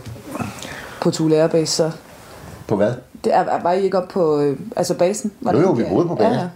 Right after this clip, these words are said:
Speaker 1: For
Speaker 2: Det
Speaker 1: jeg
Speaker 2: var
Speaker 1: kan sige
Speaker 2: amerikanerne, der tog imod os.
Speaker 1: Ja.
Speaker 2: Og ham, øh, chefen deroppe, den,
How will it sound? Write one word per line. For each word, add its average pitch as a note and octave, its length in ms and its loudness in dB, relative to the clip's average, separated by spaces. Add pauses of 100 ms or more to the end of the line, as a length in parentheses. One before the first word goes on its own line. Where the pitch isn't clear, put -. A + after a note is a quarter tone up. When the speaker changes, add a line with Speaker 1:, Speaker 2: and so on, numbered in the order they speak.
(600)
Speaker 1:
For - 60 -18
Speaker 2:
Det - 80 2
Speaker 1:
jeg - 60 6
Speaker 2:
var G#2 60 6
Speaker 1:
kan F2+ 80 2
sige G#2+ 100 4
Speaker 2:
amerikanerne, D3+ 380 2
der A2 120 -4
tog G#2 160 2
imod F#2 220 0
os. D3 240 0 (200)
Speaker 1:
Ja. A3 160 2 (500)
Speaker 2:
Og F2+ 220 4
ham, D3+ 200 2 (100)
øh, G2+ 480 2
chefen D3+ 500 0
deroppe, A2+ 420 6
den, G2+ 180 0